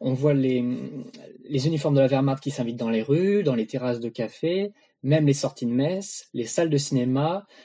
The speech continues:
et jusque dans les établissements scolaires. Pourquoi les établissements scolaires ? Parce que les troupes allemandes occupent des bâtiments scolaires,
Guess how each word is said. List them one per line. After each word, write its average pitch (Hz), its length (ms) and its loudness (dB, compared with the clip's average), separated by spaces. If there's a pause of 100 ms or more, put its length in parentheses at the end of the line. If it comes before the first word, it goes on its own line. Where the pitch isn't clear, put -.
(200)
et 127 140 0
jusque 143 480 0
dans 143 160 2
les 143 160 2
établissements 135 480 -2
scolaires. 110 540 -4
Pourquoi 165 340 2
les 147 180 2
établissements 123 580 -4
scolaires ? 131 680 -4 (840)
Parce 117 280 -8
que 165 480 0
les 113 180 -6
troupes 160 320 -2
allemandes 151 560 0
occupent 156 340 0
des 131 120 0
bâtiments 143 440 -2
scolaires, 131 580 -4